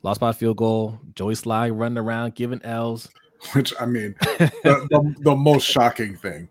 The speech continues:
Speaker 2: Uh, 'cause I'm
Speaker 1: <laughs>
Speaker 2: very, I'm very familiar with Joey Sly's game. Uh, you know, him having been the former Panthers kicker,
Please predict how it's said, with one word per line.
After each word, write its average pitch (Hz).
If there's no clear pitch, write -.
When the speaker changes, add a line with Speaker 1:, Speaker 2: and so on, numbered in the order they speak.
Speaker 2:
Uh, 180
'cause 147
I'm 120
Speaker 1:
<laughs> -
Speaker 2:
very, 131
I'm 139
very 135
familiar 123
with 117
Joey 110
Sly's 113
game. 87
Uh, 120
you 117
know, 101
him 113
having 104
been 101
the 104
former 98
Panthers 131
kicker, 85